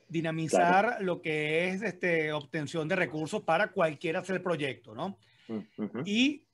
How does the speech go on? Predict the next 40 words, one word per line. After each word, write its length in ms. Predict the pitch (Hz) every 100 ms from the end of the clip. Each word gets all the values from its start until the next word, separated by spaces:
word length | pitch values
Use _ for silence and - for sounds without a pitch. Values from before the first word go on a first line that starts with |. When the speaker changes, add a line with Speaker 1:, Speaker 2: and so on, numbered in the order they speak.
| _
Speaker 1:
valga, 720 | 156 165 156 165 202 208 -
valga 880 | 175 160 147 151 151 180 180 175 151
que 180 | 151 139
yo 240 | 139 143
advierta 640 | 165 160 214 170 160 190 - _ -
de 140 | 165
que 160 | 170 156
no 220 | 160 175
tengo 560 | 202 208 226 240 - _ -
relación, 540 | 180 170 143 196 220
es 60 | 185
más, 200 | 190 170
en 60 |
Caracas 420 | - 156 175 202
nadie 420 | 185 208 208 208 202
sabe 360 | 202 220 196 -
quiénes 280 | 165 185
son 180 | 185 190
esos 220 | 196 190
señores 480 | 175 147 151 165 190 185 - -
que 120 | 165
ponen 320 | 123 151 170
esas 260 | 180 185 170
vallas, 420 | 175 180 208 208 - _ - _ _ -
pero 320 | 175 175 170
yo 160 | 165
creo 240 | 170 185 196
que 160 | 214
podemos 400 | 160 165 156 185
coincidir 800 | 185 208 185 175 175 165 190 226 247
en 240 | 190 170
que 180 | - 151
así 180 | 135 165
como 220 | 214 202
ponen, 400 | 190 208 226 - -
el 140 | 196
momento 420 | 190 180 180 180
es 100 | 214
ahora, 420 | 214 165 156 127 113
¿no? 260 | 160 170